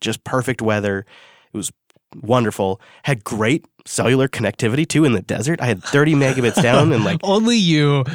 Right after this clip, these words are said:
Speaker 2: would mention that in the same sentences. "Oh, yeah, you know, I drove through this desert on an amazing trip, got married,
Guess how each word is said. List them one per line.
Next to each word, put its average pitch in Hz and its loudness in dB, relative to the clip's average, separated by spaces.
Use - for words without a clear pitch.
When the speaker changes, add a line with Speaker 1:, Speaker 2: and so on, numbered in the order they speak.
Speaker 2:
would 143 2
mention 135 2
that 113 2
in 123 2
the 117 2
same 143 0
sentences. 123 -2
"Oh, 285 0
yeah, 226 0
you 220 0
know, 202 2
I 202 0
drove 175 0
through 180 -4
this 160 0
desert 143 0
on 135 0
an 131 0
amazing 160 0
trip, 156 0
got 202 0
married, 180 2